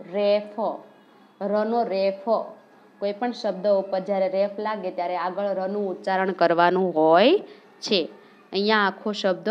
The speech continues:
આ અક્ષર આ રીતે થશે. ક ઉપર રેફ લાગે તો, અ, આગળ ક વાળો રેફ છે તો ર આગળ ઉચ્ચારણમાં આવશે. તર્ક અને ફર્ક. ઓકે?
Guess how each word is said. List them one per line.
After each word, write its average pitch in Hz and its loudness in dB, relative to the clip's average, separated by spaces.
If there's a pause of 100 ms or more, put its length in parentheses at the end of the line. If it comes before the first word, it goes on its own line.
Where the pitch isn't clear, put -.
(240)
આ 175 4 (160)
અક્ષર 202 -2
આ 190 4
રીતે 190 2
થશે. 196 -2 (500)
ક 220 0 (140)
ઉપર 202 -2
રેફ 202 0
લાગે 214 0
તો, 226 -2 (720)
અ, 196 -2 (560)
આગળ 202 -4
ક 202 -10
વાળો 196 -2
રેફ 185 -4
છે 196 -6
તો 180 -8
ર 180 -8
આગળ 175 -4
ઉચ્ચારણમાં 175 -6 (160)
આવશે. 175 -6
તર્ક 190 -6
અને 180 -6 (120)
ફર્ક. 170 -6 (720)
ઓકે? 262 0